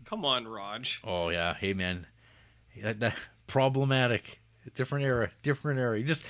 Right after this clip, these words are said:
Speaker 2: tossed it
Speaker 1: Yeah.
Speaker 2: out there normally. You're just like, <laughs> "What?" In the comments, there's, like, one person, "Uh,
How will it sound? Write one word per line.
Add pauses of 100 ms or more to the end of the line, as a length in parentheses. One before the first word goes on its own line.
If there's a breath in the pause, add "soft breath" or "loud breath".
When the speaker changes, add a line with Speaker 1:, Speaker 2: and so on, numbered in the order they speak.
(200 loud breath)
Speaker 2:
tossed
it
Speaker 1:
Yeah.
Speaker 2:
out
there
normally.
You're
just
like,
<laughs>
"What?" (280 loud breath)
In
the
comments,
there's,
like,
one
person, (140)
"Uh,